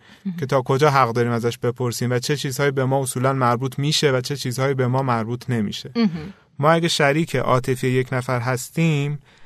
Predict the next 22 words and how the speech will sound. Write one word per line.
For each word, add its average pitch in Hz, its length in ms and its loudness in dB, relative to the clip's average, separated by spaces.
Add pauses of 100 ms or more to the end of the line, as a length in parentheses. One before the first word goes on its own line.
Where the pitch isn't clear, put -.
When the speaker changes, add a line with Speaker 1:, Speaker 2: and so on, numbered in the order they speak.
(200)
Speaker 2:
تمام 147 480 4
ریز 165 440 2
ریز 170 200 2
زندگی 143 460 0
اون 135 120 -2
آدمو 143 300 2
که 175 120 -4
نباید 180 160 2
بشینیم 156 300 0
ورق 131 260 4
بزنیم، 127 360 2
بررسی 123 420 2
کنیم، 123 200 0
مثل 120 260 -2
کاراگاه 120 440 2
ببینیم 117 240 -2
چی 120 140 -6
در 117 220 2
میاریم، 113 200 2
چی 113 140 -8
در 113 200 0
نمیاریم. 107 520 -2